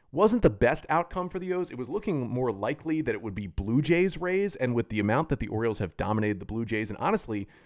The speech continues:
combined with the, the Jays and the Rays, I mean, the O's have played great baseball against both of those teams this year. The Orioles went eighteen and eight combined against Tampa and Toronto this year, so I would have loved that matchup. Texas,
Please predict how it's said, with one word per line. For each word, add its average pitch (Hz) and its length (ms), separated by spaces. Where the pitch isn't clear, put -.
combined 135 540
with 110 240
the, 101 120
the 98 160
Jays 104 300
and 104 80
the 90 60
Rays, 101 500
I 117 60
mean, 113 380
the 101 140
O's 180 120
have 175 100
played 104 300
great 104 240
baseball 101 360
against 90 200
both 131 180
of 98 80
those 90 200
teams 92 300
this - 220
year. 104 160
The 104 120
Orioles 127 320
went 127 180
eighteen 143 480
and 113 160
eight 131 240
combined 110 440
against 101 280
Tampa 113 340
and 95 100
Toronto 113 360
this 90 200
year, 92 140
so 98 140
I 123 60
would 135 100
have 92 100
loved 127 240
that 135 240
matchup. - 380
Texas, 220 580